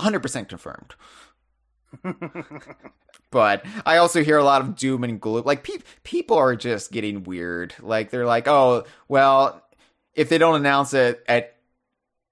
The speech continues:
Speaker 1: E three or whatever is in the place of E three this summer, then it's just not happening." Then, then D-,
Speaker 2: <laughs>
Speaker 1: D K Vine was fed false information. It's Star
Speaker 2: Donkey Kong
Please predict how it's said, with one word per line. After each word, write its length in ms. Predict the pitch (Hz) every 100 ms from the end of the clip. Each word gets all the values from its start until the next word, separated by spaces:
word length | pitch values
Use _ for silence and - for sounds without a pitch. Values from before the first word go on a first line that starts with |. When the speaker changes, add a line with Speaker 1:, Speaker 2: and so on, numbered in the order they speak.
| _
Speaker 1:
E 200 | - 139
three 460 | 123 131 127 123 110
or 240 | 107 107
whatever 640 | 107 120 123 113 113 104 -
is 220 | - 117 117
in 100 | 107
the 60 |
place 340 | - 127 113 110
of 80 |
E 160 | 107 104
three 540 | - 107 104 95 87
this 280 | - 107 104
summer, 540 | - 113 98 90 90 67
then 440 | 101 101 98 95 - _ _ _ _ -
it's 160 | 131
just 140 | 120 110
not 160 | 92
happening." 540 | 92 87 82 76 76 - _ _ -
Then, 320 | 131 117 139
then 280 | 131 127 175
D-, 140 | -
Speaker 2:
<laughs> 140 | 170 143
Speaker 1:
D 180 | 180 190
K 180 | 175 160
Vine 320 | 147 147 143
was 180 | 127 -
fed 300 | 143 127 104
false 460 | - 131 117 -
information. 720 | 120 104 110 107 101 - 95
It's 240 | 87 117 -
Star 400 | - - - 135
Speaker 2:
Donkey 140 | 139
Kong 80 | 156